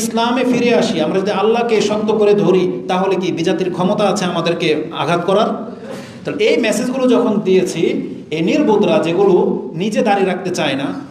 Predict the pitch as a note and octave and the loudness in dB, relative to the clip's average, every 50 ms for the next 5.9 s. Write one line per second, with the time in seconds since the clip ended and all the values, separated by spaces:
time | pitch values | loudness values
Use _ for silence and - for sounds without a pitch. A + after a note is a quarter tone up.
0 | - - - - F#3 F#3+ G#3+ G#3 G#3+ A3 G#3 G#3 G#3 G3 F#3+ F#3+ F#3+ F#3 E3+ G3+ | -18 -14 -8 -4 -2 0 0 0 0 0 -2 0 0 0 2 2 2 2 2 2
1 | G3+ F#3+ - F3 - - D#3 C#3+ C3+ C#3+ D#3+ D3+ - - - E3 D#3+ F3 F#3 - | 2 2 2 2 0 0 0 0 0 0 -2 -2 -4 -6 -4 -2 2 2 2 2
2 | - A#3 B3 B3+ - - B3 A3+ - G#3+ G#3 G3+ - G#3 F#3 - F#3+ F#3 - E3+ | 2 2 2 2 2 2 2 0 0 0 0 0 0 0 0 0 0 0 0 0
3 | D3+ D3 D#3+ F#3+ A#3+ D#4+ - - - - G#3 A#3+ A#3+ A#3 A3 - A3+ A#3 A#3 - | 0 0 -2 -4 -4 -6 -8 -6 -2 0 2 4 4 2 2 2 0 0 -2 -2
4 | - - - - D#3+ F#3 F3+ G#3 G#3 G#3 G3 F#3 F3 F3+ F#3 F3 - - F3+ E3+ | -4 -6 -6 -4 -4 -2 0 2 2 2 0 0 0 0 -2 -2 0 0 0 -2
5 | E3 D#3+ - - - G#3+ A3 G#3+ - - - F#3+ F3 E3+ E3+ - E3 | -2 -2 -4 -2 -2 0 2 0 0 0 0 0 2 2 0 2 0